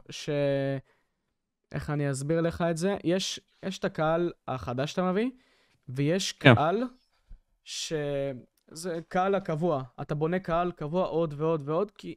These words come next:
Speaker 1: הם כבר זוכרים את הפנים האלה, הם זוכרים את הפנים, ואתה משלב את זה עם ה-, עם הטאמנייל, כאילו, המקורי שהיית רוצה לעשות. ואז, כאילו, אתה מביא עוד קהל לסרטון, אז זה בונוס של צפיות.
Speaker 2: אז
Speaker 1: זה
Speaker 2: פה אני
Speaker 1: הסיבה.
Speaker 2: אומר, בוא,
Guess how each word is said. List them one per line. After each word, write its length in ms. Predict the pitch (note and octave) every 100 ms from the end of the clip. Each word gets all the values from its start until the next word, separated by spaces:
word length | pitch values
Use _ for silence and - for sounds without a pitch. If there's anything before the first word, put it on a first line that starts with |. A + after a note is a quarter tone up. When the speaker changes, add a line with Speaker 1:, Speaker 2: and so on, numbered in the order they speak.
| -
Speaker 1:
הם 160 | D3+
כבר 220 | D3 E3 D#3+ - - _ _ _
זוכרים 720 | D3+ C#3 D#3+ - E3+ G#3+ B3+ A#3 - _ _ _ _
את 100 | D#3
הפנים 400 | D#3 - E3 G#3+
האלה, 220 | F#3+ C#3+ C#3
הם 100 | C#3
זוכרים 320 | C#3+ - G3
את 60 |
הפנים, 500 | G3+ F#3+ C#3 D3+ G3+ A3 _ _ _ _ _
ואתה 540 | C#3+ C#3 D3 C#3+ C#3+ D3+
משלב 280 | D3 F#3
את 60 | G#3+
זה 80 | G#3+
עם 100 | G#3
ה-, 40 | G3 -
עם 160 | F#3 F#3
הטאמנייל, 480 | F#3 G3 F#3+ F#3 F3+
כאילו, 180 | F#3 F3+
המקורי 340 | F3 E3 E3+
שהיית 240 | E3+ D#3 D#3+
רוצה 280 | D3 D#3+
לעשות. 440 | D3 C#3 - B2+ - _ _ _ _ _ C#3+
ואז, 220 | D#3+ E3
כאילו, 140 | G3
אתה 100 | F#3
מביא 220 | E3 D#3 F3+
עוד 240 | - E3+ E3+
קהל 600 | - E3 D#3 E3 D3 C#3+
לסרטון, 480 | C#3+ - C#3+ D#3+ C#3
אז 80 |
זה 80 | C#3
בונוס 260 | D3+ D#3 D3
של 180 | - C3
צפיות. 520 | - - C3 B2 - - - _ _ _ _ _ _ _ - - E3
Speaker 2:
אז 120 | D#3 -
Speaker 1:
זה 60 |
Speaker 2:
פה 100 | F#3+
אני 120 | A3
Speaker 1:
הסיבה. 180 | F#3+ E3+
Speaker 2:
אומר, 220 | F3 E3
בוא, 200 | D3+ E3+